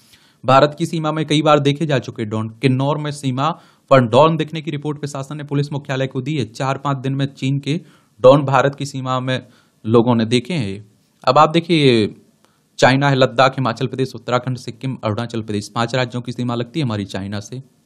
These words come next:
स्पाइस जेट अपने बेड़े में दस विमान जोड़ेगी। ताइवान से पन्द्रह अरब डॉलर निवेश लाने में जुटा भारत।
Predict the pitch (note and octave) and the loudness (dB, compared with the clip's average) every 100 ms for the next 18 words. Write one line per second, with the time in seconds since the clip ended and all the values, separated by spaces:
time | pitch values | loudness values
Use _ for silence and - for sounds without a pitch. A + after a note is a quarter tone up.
0 | _ _ _ _ _ _ _ _ - C3 | _ _ _ _ _ _ _ _ 0 0
1 | - C3+ C3 C#3+ C#3+ D3 C#3+ B2+ C3+ B2+ | 4 6 6 4 4 2 4 -2 0 2
2 | A#2+ B2 C3+ A#2 C3+ C3+ A#2+ B2 B2 B2 | 4 4 4 4 2 2 -2 0 2 2
3 | A#2+ A#2 A2 A2 A2 _ _ _ _ _ | 0 -2 -4 -8 -12 _ _ _ _ _
4 | - B2 C3+ D#3 F3 F#3+ G3 - D#3 D#3+ | 2 4 4 4 2 0 -2 0 2 4
5 | G3 E3+ E3+ D3 D#3 E3+ D3 D3+ E3 C#3+ | 4 6 4 4 4 4 2 0 -2 2
6 | C#3 D3 D3 C3+ D3 D3 G2+ F#2+ G2 | 2 2 0 -2 -2 -2 -2 -4 -6